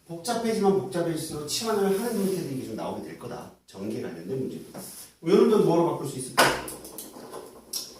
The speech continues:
어, 얘는 B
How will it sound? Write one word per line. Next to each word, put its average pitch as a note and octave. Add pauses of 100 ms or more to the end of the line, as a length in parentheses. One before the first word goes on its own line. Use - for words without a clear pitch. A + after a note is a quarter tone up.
(300)
어, A#2
얘는 C#3+
B G3+